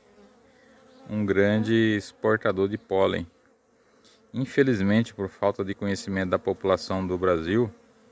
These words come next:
o consumo ainda é baixo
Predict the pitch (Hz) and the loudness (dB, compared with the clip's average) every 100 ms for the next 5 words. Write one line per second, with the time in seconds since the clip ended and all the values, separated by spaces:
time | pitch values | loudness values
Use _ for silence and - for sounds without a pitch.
0 | _ _ _ _ _ _ - 92 - 117 | _ _ _ _ _ _ -14 -8 0 0
1 | 107 - 117 123 104 104 117 110 101 92 | 0 -2 0 2 2 2 2 4 4 2
2 | - - - - - 92 90 98 104 95 | -2 -10 -18 -12 -4 -2 4 6 6 4
3 | - - | -4 -18